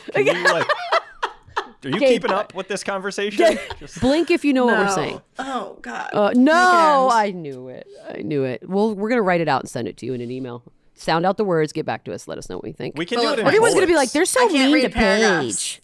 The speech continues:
Speaker 3: I can't read paragraphs. I need bullet points.
Speaker 1: We're gonna do it in, like,
Speaker 2: Yeah.
Speaker 1: short, whatever generation you are code. Like, that's,
Speaker 2: Would
Speaker 1: yeah.
Speaker 3: TikToks.
Speaker 2: would pictures help? Should we do pictures
Speaker 3: Yeah.
Speaker 2: instead of words?
Speaker 3: Thank you.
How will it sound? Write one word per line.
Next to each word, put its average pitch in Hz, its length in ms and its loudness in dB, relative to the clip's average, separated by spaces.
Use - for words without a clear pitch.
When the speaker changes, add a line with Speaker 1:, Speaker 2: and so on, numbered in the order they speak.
Speaker 3:
I 220 80 -6
can't 233 240 -4
read 214 220 -2
paragraphs. 185 600 -4
I 196 60 -10
need 202 180 -6
bullet 180 240 -6
points. - 440 -20
Speaker 1:
We're 262 140 2
gonna 320 200 4
do 302 160 4
it 302 80 4
in, 269 120 4
like, 220 260 0
Speaker 2:
Yeah. - 80 -6
Speaker 1:
short, 220 340 2
whatever 185 380 2
generation 170 600 0
you 160 160 2
are 147 460 0
code. 135 400 -2
Like, 127 160 -14
that's, 135 220 -6
Speaker 2:
Would - 100 0
Speaker 1:
yeah. - 80 -4
Speaker 3:
TikToks. - 480 -6
Speaker 2:
would 160 180 -4
pictures 214 480 -4
help? 240 380 -4
Should - 240 -8
we 131 80 -6
do 143 140 -6
pictures 160 560 -10
Speaker 3:
Yeah. 302 140 0
Speaker 2:
instead 311 460 2
of 117 60 -4
words? - 340 -14
Speaker 3:
Thank 262 280 -8
you. 240 320 -6